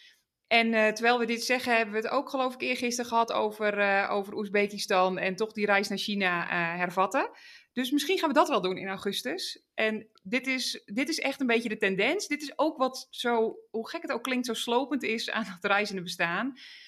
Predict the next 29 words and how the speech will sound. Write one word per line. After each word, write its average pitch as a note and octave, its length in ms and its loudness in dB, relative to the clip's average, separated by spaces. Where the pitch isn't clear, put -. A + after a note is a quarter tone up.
Je A3 180 -4
bent C4+ 300 0
continu C#4 680 0
aan A3 160 0
het G#3+ 100 -6
kijken, G3+ 640 2
eh, G#3 320 0
wat C#4 120 0
zullen C#4 180 -2
we B3 60 -2
doen? F3 240 -2
Waar A3+ 100 -4
gaan C4 140 0
we B3 80 0
heen? G3 360 0
Wat G#3+ 140 -8
gaan B3+ 160 -2
we B3+ 60 0
morgen G#3+ 300 -2
doen? F3 160 -2
Wat G#3 140 -6
gaan A#3+ 220 0
we A3 60 -10
volgend B3 440 -4
jaar A3+ 300 6
doen? E3+ 280 -2
En G3+ 240 0
je G3+ 100 0
weet B3 460 0